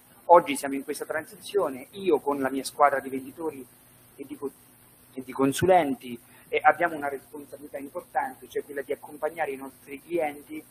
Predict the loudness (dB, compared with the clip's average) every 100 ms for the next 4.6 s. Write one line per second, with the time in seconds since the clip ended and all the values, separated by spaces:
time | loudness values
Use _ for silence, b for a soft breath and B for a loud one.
0 | -20 -20 -14 -12 -6 -6 -6 -8 -8 -8
1 | -12 -12 -8 -8 -8 -12 -10 -2 4 4
2 | 2 -6 -4 -6 -6 -20 -20 -18 -14 -14
3 | -14 -20 -20 -18 -18 -18 -20 -20 -20 -16
4 | -16 -16 -20 -20 -20